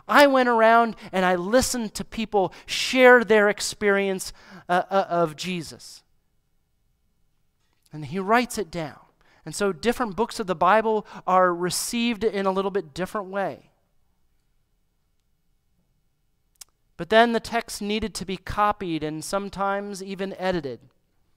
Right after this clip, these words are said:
Inspiration of Scripture is much more dynamic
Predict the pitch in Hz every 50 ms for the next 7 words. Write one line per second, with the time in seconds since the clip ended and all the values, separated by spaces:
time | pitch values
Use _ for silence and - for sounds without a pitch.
0 | _ _ _ _ _ _ _ _ _ _ _ _ _ _ _ _ _ _ - 190
1 | 214 233 - - - - 214 214 226 233 - - 214 196 185 165 - - - -
2 | 226 214 - - - 196 185 180 165 156 175 180 190 196 196 - - - 196 190
3 | 190 190 180 160 147 170 165 170 170 170 180 190 196 190 190 185 175 - - -